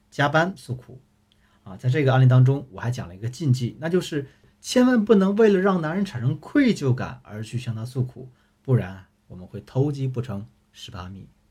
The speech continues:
如果你的情感问题比较严重，急需专业帮助的话，可以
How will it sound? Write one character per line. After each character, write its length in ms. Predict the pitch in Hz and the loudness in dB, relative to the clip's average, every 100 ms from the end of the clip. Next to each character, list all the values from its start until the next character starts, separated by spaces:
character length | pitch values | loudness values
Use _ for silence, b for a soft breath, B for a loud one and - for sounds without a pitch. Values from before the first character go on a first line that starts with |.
| _ _ _ _ _ _ _ _ _ _ _ _ _ - | _ _ _ _ _ _ _ _ _ _ _ _ _ 0
如 120 | 131 | 4
果 120 | 143 | 6
你 140 | 139 110 | 6 4
的 100 | 113 | 2
情 180 | 123 | -2
感 160 | 113 107 | -2 -4
问 80 | 104 | -8
题 140 | 104 | -12
比 100 | 95 | -12
较 140 | 101 101 | -12 -12
严 200 | 92 101 | -12 -10
重， 200 | 110 - _ _ | -10 -10 _ _
急 140 | - 120 | -10 -4
需 160 | 131 | -2
专 220 | 123 143 | 0 0
业 60 | 135 | 2
帮 300 | 127 165 180 | 0 0 -2
助 100 | 170 | -2
的 80 | 131 | -2
话， 320 | - - - _ _ _ _ _ | -4 -8 -12 _ _ _ _ _
可 120 | - | -10
以 160 | 107 | -10